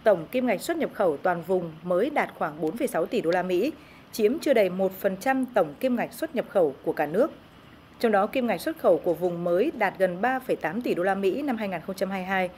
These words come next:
và trên ba phẩy bảy tỷ đô la Mỹ năm hai nghìn không trăm hai mươi ba, chiếm khoảng một phần trăm tổng kim ngạch xuất khẩu của cả nước. Cơ cấu hàng xuất khẩu của vùng chủ yếu tập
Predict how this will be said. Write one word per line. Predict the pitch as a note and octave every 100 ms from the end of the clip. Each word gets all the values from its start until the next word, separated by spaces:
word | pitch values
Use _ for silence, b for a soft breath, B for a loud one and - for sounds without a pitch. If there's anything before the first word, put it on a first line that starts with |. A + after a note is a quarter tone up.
| B B B -
và | G#3
trên | C#4+ C#4 C4
ba | C4+ C4
phẩy | G3+
bảy | F3 F3 C#3+
tỷ | F#3+
đô | D#3+
la | F#3+ G3+
Mỹ | G3+ G#3
năm | C4+ A#3
hai | G#3
nghìn | F#3 D#3
không | - F#3
trăm | F#3
hai | F3+
mươi | F3+
ba, | F#3 F3+ - - - - -
chiếm | - G#3 D4+
khoảng | G#3 E3+
một | G3 G3
phần | F#3
trăm | - B3+ B3 - -
tổng | - F3 D#3
kim | B3 B3
ngạch | E3+
xuất | D#4 D#4
khẩu | G#3 D3+ -
của | E3
cả | E3+ C#3+
nước. | F#3+ D#4 - - - - - - - - -
Cơ | - G#3+
cấu | F#3+ G#3
hàng | B3 F3+
xuất | E3+ D#4
khẩu | - F#3 D#3
của | D#3+
vùng | D#3+ F#3 F3
chủ | E3+
yếu | D#3 E3+ C4+
tập | -